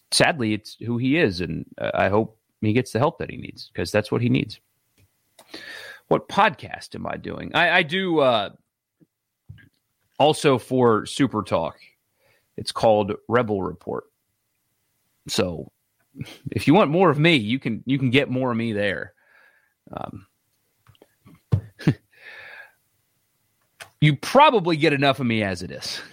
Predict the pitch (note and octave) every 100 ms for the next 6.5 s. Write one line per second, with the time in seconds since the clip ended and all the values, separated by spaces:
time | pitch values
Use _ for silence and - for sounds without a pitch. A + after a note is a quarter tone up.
0 | _ _ _ _ _ - - D#3+ C4 C4
1 | - F#3 D#3 C3+ A2+ G#2+ G2+ F#2 G2 D#2+
2 | - D2 F2 G2 - _ - G#2+ - _
3 | _ _ - C3+ D#3+ D#3+ A3 F#3 D3 B2+
4 | A2 G#2 - - - _ G#2 G#2 G2 G2
5 | F#2 F#2 - _ _ _ _ _ _ _
6 | _ - C#2 G1+ -